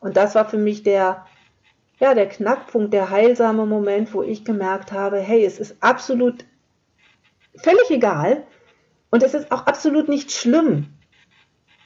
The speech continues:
wenn andere Menschen, die man nicht kennt, die eigenen Tränen sehen, denn in dem Moment ha-, hat es ja sogar etwas Gutes gehabt.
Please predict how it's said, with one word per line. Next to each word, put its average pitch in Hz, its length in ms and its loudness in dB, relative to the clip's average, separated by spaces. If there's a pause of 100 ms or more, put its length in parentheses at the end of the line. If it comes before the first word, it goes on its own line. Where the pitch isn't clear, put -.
(180)
wenn 214 160 2
andere 294 360 0
Menschen, 247 500 0
die 240 120 -2
man 214 180 0
nicht 277 260 -4
kennt, 226 480 -2
die 233 100 2
eigenen 214 320 -2
Tränen 220 460 0
sehen, 202 460 -4 (420)
denn 214 480 2
in 208 160 -6
dem 247 160 2
Moment 208 540 0 (840)
ha-, 220 280 2
hat 233 160 2
es 240 100 -2
ja 226 160 2
sogar 214 260 0
etwas 202 280 -6
Gutes 269 340 -6
gehabt. 180 480 -16